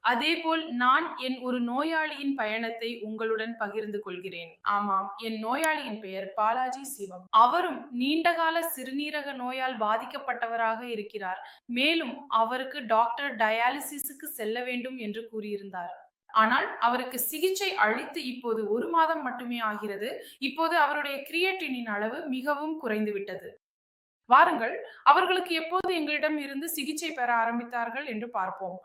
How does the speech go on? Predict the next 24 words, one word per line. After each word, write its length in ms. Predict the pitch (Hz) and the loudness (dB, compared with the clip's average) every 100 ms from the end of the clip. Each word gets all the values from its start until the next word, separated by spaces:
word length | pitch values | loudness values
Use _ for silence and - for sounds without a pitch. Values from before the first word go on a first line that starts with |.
| - - - | -18 -20 12
அப்போது 400 | 285 349 392 392 | 12 12 6 4
அவருடைய 420 | 370 269 277 254 247 | 4 4 0 -2 -4
கிரியேட்டினின் 640 | 247 294 359 349 285 311 302 | -2 2 2 2 0 -2 -2
சுமார் 300 | 254 247 240 | -2 -2 0
எட்டு 260 | 233 233 320 | -2 0 -2
இருந்தது. 420 | 254 220 202 190 175 - - - | -2 -4 -4 -8 -12 -16 -20 6
அவருக்கு 340 | 262 302 311 | 6 6 0
சிகிச்சை 420 | - 311 370 370 349 | -2 2 2 4 2
அளித்து 380 | 247 254 320 359 381 | 2 0 -2 -2 -2
இப்போது 340 | 269 277 285 285 | -8 -4 -4 -2
ஒரு 180 | 240 - | -2 2
மாதம் 340 | 359 359 359 | 6 6 4
மட்டுமே 400 | 320 285 311 311 | 0 -2 -6 -4
ஆகிறது. 500 | 320 247 220 214 208 254 - - - | -4 -4 -4 -6 -6 -10 -12 -20 0
இப்போது 400 | 302 330 381 392 | 0 4 2 6
அவருடைய 420 | 381 339 330 320 302 | 4 4 -2 -4 -6
கிரியேட்டினின் 720 | 311 311 339 339 339 311 320 330 - | -4 0 0 0 -2 -2 -4 -2 6
ஆறு 280 | 214 269 349 | 10 10 6
புள்ளி 340 | 349 277 285 339 370 | 2 -4 -6 -6 -2
ஐந்து 340 | 233 294 311 | -2 0 -4
milligrams 580 | 294 269 269 269 269 262 - | -4 -6 -6 -6 -4 -4 -4
per 160 | 254 220 | -6 -2
deciliter-ஆக 840 | 220 226 277 269 254 208 202 294 | -2 -4 -8 -8 -4 -4 -2 -6
குறைந்துவிட்டது. 720 | 247 214 202 196 196 190 180 | -6 -6 -6 -8 -10 -12 -14